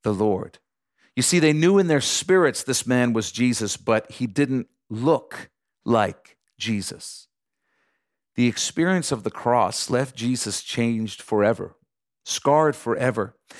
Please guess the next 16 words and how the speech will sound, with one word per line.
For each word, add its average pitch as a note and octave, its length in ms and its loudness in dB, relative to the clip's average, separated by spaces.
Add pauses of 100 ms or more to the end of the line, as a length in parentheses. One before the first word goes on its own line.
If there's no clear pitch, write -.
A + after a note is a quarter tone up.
(120)
It's C#3 200 -2
been D3 160 -2
said D3 340 2
that C3 160 -2
the C3 240 -2
only F#3+ 540 4
man-made C#3 880 2
things C#3 480 -4
in A#2 100 0
heaven G#2+ 480 -2 (1200)
will A#2+ 120 0
be B2+ 140 2
the A#2 120 0
scars A2 520 0
on F#2 180 -6
Jesus. - 580 -16